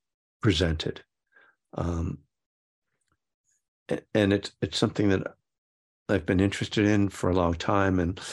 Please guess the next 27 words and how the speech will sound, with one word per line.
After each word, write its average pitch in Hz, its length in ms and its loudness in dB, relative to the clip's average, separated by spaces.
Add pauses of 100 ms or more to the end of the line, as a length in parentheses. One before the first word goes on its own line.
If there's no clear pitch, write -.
(400)
and 87 220 -2
so, 92 580 2
uh, 92 280 -2
as 95 220 -2
I 90 80 0
wrote 92 360 0
that 90 260 -4
book, 87 260 -4
it - 100 -8
was, 82 220 -4 (360)
I - 40 -2
was 85 140 -2
drawing 92 380 2
from 92 380 -2
several 92 380 0
different 87 340 -2
suttas - 720 0 (720)
that 101 260 0
kind 107 200 0
of 104 100 -2
point - 260 -2
to - 80 -10
different 107 360 -2
dimensions 92 960 -2 (520)
of 90 200 -2
loving 87 300 -2
kindness. 85 680 -4